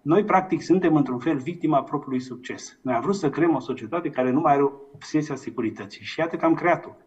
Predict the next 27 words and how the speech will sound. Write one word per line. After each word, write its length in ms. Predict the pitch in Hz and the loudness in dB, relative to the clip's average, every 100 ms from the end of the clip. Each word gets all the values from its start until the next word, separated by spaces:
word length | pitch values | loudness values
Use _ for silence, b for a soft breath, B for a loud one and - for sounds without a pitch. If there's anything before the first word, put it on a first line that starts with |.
| _ | _
Prețul 460 | - 185 196 156 123 | 0 0 2 0 -2
este 260 | 120 - | -2 -4
că 100 | 165 | -4
populația 520 | 139 123 113 139 160 - | -4 -6 -2 -2 -2 -4
nu 100 | 220 | -4
se 140 | 254 | 0
mai 160 | 226 165 | 2 2
uită 400 | 147 170 214 - B B B | 2 0 -4 -8 B B B
cu 100 | 151 | 0
atâta 300 | 147 185 156 | 2 4 4
spirit 380 | - 165 160 131 | 6 4 4 2
de 100 | 127 | -4
critic 400 | - 196 214 196 | -4 -6 -6 -4
sau 180 | 143 | -2
cu 80 | 131 | -2
atâta 160 | 147 151 | 2 2
admirație, 840 | 147 131 113 147 - 135 127 123 B B _ _ | 2 -2 0 -2 -2 -2 -2 -2 B B _ _
uh, 200 | 139 131 | -4 0
la 200 | 135 151 - | 4 4 4
instituții 1040 | 147 - 127 - 214 - 147 185 - - | 2 2 -4 -4 -6 -4 -2 -2 -6 -4
acreditate 840 | 127 127 139 127 123 123 180 170 135 | -2 0 0 -2 0 4 4 2 -8
cu 440 | - 170 185 - | -6 -4 -4 -6
valoare 540 | - 110 120 170 156 135 | -6 -4 0 0 0 -2
de 120 | 135 | -4
securitate 800 | 151 - 127 127 117 - 135 - | -4 -6 -8 -8 2 4 4 0
sau 220 | - 110 | -14 -14
cu, 80 | - | 0